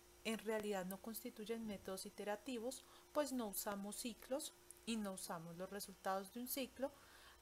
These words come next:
para corregir los resultados de otro. Solamente estamos usando, eh, un proceso como si fuera una receta, la cual se extiende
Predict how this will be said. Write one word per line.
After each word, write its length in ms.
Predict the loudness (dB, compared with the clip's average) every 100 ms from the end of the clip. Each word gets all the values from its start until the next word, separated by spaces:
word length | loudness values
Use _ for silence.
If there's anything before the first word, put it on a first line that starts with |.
| 6
para 320 | 8 8 4 4
corregir 540 | 4 4 2 -2 -6
los 140 | -4 -4
resultados 640 | -4 -8 -8 -4 -4 -4
de 140 | 4 6
otro. 280 | 6 0 -12 -18 -12
Solamente 640 | -4 2 2 2 0 -2 -2
estamos 560 | 2 4 4 2 -4
usando, 540 | -6 -4 -4 -2 -2 -4 -10 -18 -12 -2
eh, 580 | 2 2 2 0 -4 -8 -8
un 160 | -4 -4
proceso 640 | -2 2 4 4 2 -2 -6 -20 -20 -20 -20 -8
como 220 | -4 -2
si 140 | -2 -4
fuera 220 | -4 -2
una 180 | 0 0
receta, 540 | 2 4 4 4 -2 -4 -14 -14 0
la 120 | 2 2
cual 220 | 2 0
se 100 | 0
extiende 600 | 0 2 2 2 2